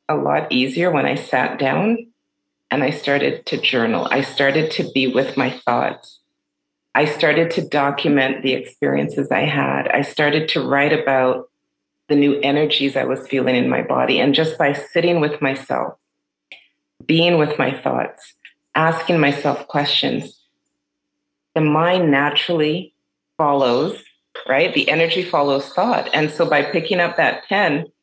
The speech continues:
I invited myself to start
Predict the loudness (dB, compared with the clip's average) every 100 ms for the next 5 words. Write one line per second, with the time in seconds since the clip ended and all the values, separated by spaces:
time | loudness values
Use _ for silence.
0 | _ _ -6 0 0 0 0 0 0 -2
1 | -4 -4 -6 -4 -2 -4 -8 _ _ _
2 | _ _ _ _ -10 -8 -6 -2 0 -2
3 | -4